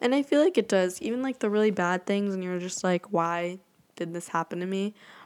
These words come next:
More of just thinking about, "Why did it happen to me?" instead of thinking about that question, think about, "How can I grow from this experience? How can I heal from this experience? How can I become the best version I can be from this experience?"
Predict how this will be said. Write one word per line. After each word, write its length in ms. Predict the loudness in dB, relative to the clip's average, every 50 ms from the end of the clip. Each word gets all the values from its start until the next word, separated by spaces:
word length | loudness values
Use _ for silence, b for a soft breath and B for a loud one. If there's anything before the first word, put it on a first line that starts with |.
| B -8
More 180 | -4 -2 -2
of 80 | -2 -2
just 200 | -4 -8 -8 -6
thinking 240 | -6 -8 -6 -6 -6
about, 260 | -4 -4 -4 -4 -2
"Why 220 | -2 0 0 0
did 180 | 0 -2 -4 -4
it 100 | -6 -6
happen 640 | -2 0 0 0 0 -2 -8 -8 -6 -6 -6 -8 -8 -12 _ _ -12
to 120 | -8 -4
me?" 200 | -4 -2 -2 -2
instead 240 | -4 -4 -4 -4 -4
of 140 | -4 -4 -8 _
thinking 240 | -8 -8 -6 -4 -4
about 220 | -4 -4 -4 -4 -2
that 200 | -2 -2 -2 -4
question, 380 | -6 -8 -8 -6 -8 -10 -8
think 180 | -8 -8 -6 -6
about, 380 | -4 -2 -2 -2 -2 -4 -8 B B B B B B B
"How 120 | -4 -4
can 160 | -4 -4 -4
I 100 | -6 -6
grow 500 | -6 -6 -6 -4 -4 -4 -4 -4 -6 -6 -12 b b b b b b _ _ _
from 160 | -10 -8 -8
this 180 | -8 -6 -8 -10
experience? 880 | -10 -10 -10 -10 -6 -6 -6 -4 -4 -4 -4 -6 -6 -8 -12 -16 -16 -20 b b b b b b b
How 120 | -6 -6
can 160 | -4 -2 -2
I 80 | -2 -2
heal 340 | -4 -4 -2 -2 0 -2 -2
from 260 | -6 -8 -8 -8 -8
this 200 | -8 -10 -8 -10
experience? 1000 | -10 -10 -12 -14 -8 -8 -6 -6 -6 -6 -8 -8 -10 -12 -14 -18 -20 -20 -20 _ _ _ b b b b b b b b b b b b b b
How 160 | -6 -4 -4
can 180 | -4 -4 -6 -6
I 100 | -6 -6
become 580 | -6 -8 -10 -10 -8 -8 -6 -6 -6 -8 -10 -10 -10
the 80 | -8
best 440 | -6 -4 -4 -4 -4 -6 -10 -14 -14 -10
version 300 | -10 -10 -8 -8 -8 -8
I 80 | -8 -8
can 160 | -8 -8 -8 -6
be 160 | -6 -6 -6
from 220 | -6 -8 -10 -8 -8
this 180 | -8 -8 -8
experience?" 960 | -10 -10 -12 -14 -10 -6 -6 -4 -4 -2 -4 -4 -6 -8 -12 -16 -18 -20